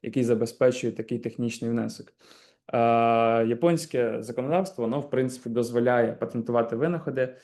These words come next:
е, які включають технічні засоби, зокрема П З,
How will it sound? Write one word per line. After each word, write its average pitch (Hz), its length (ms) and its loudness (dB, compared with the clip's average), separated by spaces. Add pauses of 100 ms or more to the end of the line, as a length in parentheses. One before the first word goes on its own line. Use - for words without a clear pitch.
(260)
е, 113 280 2
які 113 380 -2
включають 120 920 -2
технічні 113 480 -4
засоби, 151 540 0
зокрема 131 400 0
П 123 160 2
З, 131 280 0